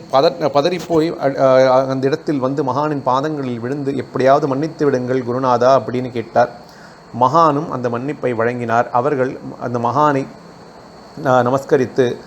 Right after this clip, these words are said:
அந்த தந்தையும் அந்த தந்தையோட மகனும் அந்த குடும்பமே அவர்களுடைய தோட்டத்தில் இருக்கக்கூடிய ஒரு நிலத்தில் ஒரு பகுதியை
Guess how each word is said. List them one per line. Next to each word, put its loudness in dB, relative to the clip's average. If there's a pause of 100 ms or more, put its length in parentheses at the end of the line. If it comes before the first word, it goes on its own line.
(260)
அந்த 4
தந்தையும் -4
அந்த -4
தந்தையோட -2
மகனும் -4
அந்த -4
குடும்பமே -2
அவர்களுடைய 0
தோட்டத்தில் 0
இருக்கக்கூடிய 0
ஒரு 2
நிலத்தில் -2
ஒரு 0
பகுதியை 0